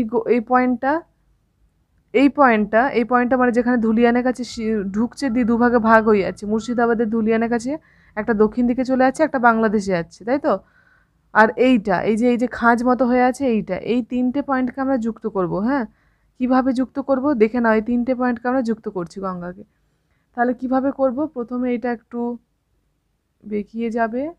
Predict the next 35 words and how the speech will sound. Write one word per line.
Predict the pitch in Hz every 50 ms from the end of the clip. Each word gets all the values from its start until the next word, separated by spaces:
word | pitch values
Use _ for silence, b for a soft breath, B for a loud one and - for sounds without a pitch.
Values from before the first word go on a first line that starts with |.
| _ _ _ _ _ _ _ _ _ _ _ _ _ _ _ _ _ _ _ _ _ _ _ _ _ _ _ _ _ _ _
তারপর | 240 247 240 - 262 247
একটু | 240 220 _ 247 220
তোমাদের | 226 226 220 214 214 226 220
মতো | 220 220 214 220 254 294 349 _ _ _ _ _ _ _ _ _ _ _ _ _ _ _ _ _ _ _ _ _ _ _ _ _ _
করে | 226 226 214 214 214
নিও, | 214 220 226 240 262 285 285 _ _ _ _ _ _ _ _ _ _ -
তারপর | 220 202 - - 247 233
এখানে | 208 202 _ - 208 214 202
যে | 214 220
ঢুকলো, | 202 196 196 196 190 _ - 214 254 311 330 _ _ _ _ _ _ _ _ -
ঢুকে | 214 208 208 214 - 233
একটা | 214 202 202 - 214 220
অংশ | 208 208 202 - 220
দক্ষিণ | 214 190 190 190 _ - 214
দিকে | 208 208 - 220
বেঁকে | 202 208 208 208 220 208
এখানে | 190 190 196 202 208 214
চলে | 214 226 226 233 233
গেল, | 240 247 269 269
যেটা | 240 226 214 220 214
হচ্ছে | 214 214 - 220 214 214 _ -
ভাগীরথী | 202 196 180 190 202 196 - 226
হুগলি | 220 220 220 240
নদী, | 233 240 226 233 302 339 _ b b b b b b b b
আর | 196 214
একটা | 226 220 - 262
চলে | - - 220 196 196
গেল | 220 247 269
বাংলাদেশের | 233 233 202 190 190 196 202 190 202 - - 254
এই | 220 196 180
বরাবর, | 180 185 185 180 175 180 175 _ _ _ _ _ _ _ _ _ -
পদ্মা | 214 208 185 180 208
নামে | 208 208 247 294
প্রবাহিত | 285 269 226 196 185 175 165 175 -
হলো। | 175 180 180 190